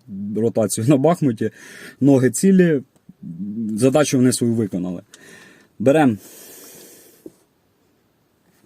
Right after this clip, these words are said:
порівнюємо. Ну,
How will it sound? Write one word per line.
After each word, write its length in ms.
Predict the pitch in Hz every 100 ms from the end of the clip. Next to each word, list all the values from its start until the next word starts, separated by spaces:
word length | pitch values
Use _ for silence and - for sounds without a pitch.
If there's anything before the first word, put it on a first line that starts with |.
| - -
порівнюємо. 540 | 127 131 113 95 90 - _ _ _ _ _ _ _ _ _ _ _ _ _ _ _ _ _ _ _ _ _ -
Ну, 320 | 143 120